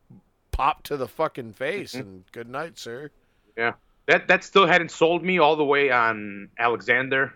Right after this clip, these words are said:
Speaker 2: Hernandez, but this three-round fight kinda gives me, not hope, but a lot more respect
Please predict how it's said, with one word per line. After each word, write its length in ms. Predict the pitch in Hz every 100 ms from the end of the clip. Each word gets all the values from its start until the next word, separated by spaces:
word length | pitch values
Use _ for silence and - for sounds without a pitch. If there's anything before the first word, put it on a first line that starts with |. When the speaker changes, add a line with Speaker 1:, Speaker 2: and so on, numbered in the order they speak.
| _
Speaker 2:
Hernandez, 500 | 110 113 127 139 226
but 420 | - 143 131 - _ _
this 200 | 127 139
three-round 440 | - 160 185 170 147
fight 340 | - 156 156
kinda 240 | - 139 131
gives 300 | 139 131 123
me, 480 | 135 123 123 123 _ _ _ _ _ _ _ _ _ _
not 180 | 160 -
hope, 400 | - 170 214 -
but 300 | - 131 120 -
a 220 | 123 127
lot 360 | 127 139 143 139
more 340 | 135 131 127
respect 640 | 117 110 - - 135 117